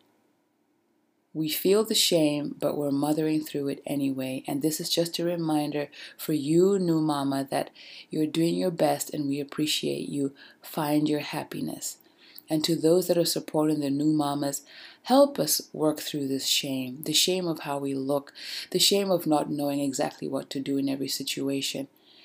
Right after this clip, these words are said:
We're looking to you to help us. And if you help us, then we can help our children and raise better kids.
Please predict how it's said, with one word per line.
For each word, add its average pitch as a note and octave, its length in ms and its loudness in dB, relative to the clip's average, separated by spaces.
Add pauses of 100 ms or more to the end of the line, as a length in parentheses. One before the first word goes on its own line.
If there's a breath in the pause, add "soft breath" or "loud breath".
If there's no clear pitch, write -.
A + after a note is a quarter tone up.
(220 soft breath)
We're F#3+ 100 4
looking A#3+ 400 2
to F3 140 0
you D3+ 280 -2
to C#3+ 80 -6
help - 360 -8
us. - 240 -6 (600 soft breath)
And F3 180 0
if F3 140 -2
you G3+ 120 2
help E3+ 360 2
us, D#3+ 220 4
then D3 160 -2
we D#3 140 4
can D3+ 160 -4
help C#3 320 -4
our D3 140 -4
children E3 640 0 (540 loud breath)
and E3+ 240 4
raise C#3 600 2 (160)
better C#3 280 -4
kids. - 580 -10